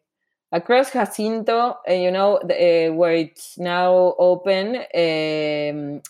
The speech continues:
I always look at that place and I said, "Ah, I would love to do something." And then they got empty. And I said, "Okay." I, I always wanted to eat, uh, the pizza that I wanted to eat in,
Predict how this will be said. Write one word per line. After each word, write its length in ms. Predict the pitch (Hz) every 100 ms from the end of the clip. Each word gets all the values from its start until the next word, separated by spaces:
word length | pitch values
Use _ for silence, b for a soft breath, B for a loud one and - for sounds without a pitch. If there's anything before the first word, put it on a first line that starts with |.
| _ -
I 140 | 185
always 420 | 196 190 185 175
look 260 | 180 190 190
at 160 | 180 165
that 180 | 160 -
place 260 | 165 165
and 80 | 160
I 60 | 156
said, 180 | 165 160
"Ah, 180 | 165 160
I 40 |
would 160 | 151 151
love 260 | 160 151
to 100 | -
do 220 | 151 147
something." 520 | 147 156 160 202 202 190
And 180 | 156 160
then 240 | 165 165 b b -
they 100 | 175
got 200 | 170 160 -
empty. 640 | 196 202 196 220 262 339 b b b -
And 240 | 170 160
I 100 | 160
said, 320 | 160 170 156 - _ _ _ -
"Okay." 480 | 175 175 160 180 240 _
I, 520 | 156 151 151 143 143 - -
I 140 | - -
always 440 | 220 233 247 -
wanted 560 | 190 202 196 196 196 -
to 360 | 180 160 156 _
eat, 260 | - 190 - - _ _ -
uh, 720 | 165 156 151 147 147 147 143 -
the 140 | 170
pizza 420 | 208 185 - 202 185
that 160 | 170
I 120 | 165 170
wanted 440 | 175 180 175 156
to 100 | 160
eat 220 | 156 151 - -
in, 240 | 156